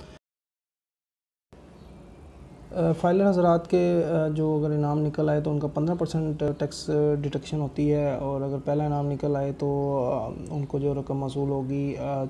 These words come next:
छः करोड़ अस्सी लाख रुपये है। और अगर सेकंड इनाम निकल आए, तो,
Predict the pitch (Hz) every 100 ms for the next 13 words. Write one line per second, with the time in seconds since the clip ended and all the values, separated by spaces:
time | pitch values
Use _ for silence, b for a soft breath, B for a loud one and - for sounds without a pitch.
0 | - 147 143 147 151 139 139 139 - -
1 | 139 160 143 131 135 135 139 131 131 B
2 | B B B - 151 147 147 151 147 139
3 | - 147 143 165 160 156 160 151 156 151
4 | 151 151 147 147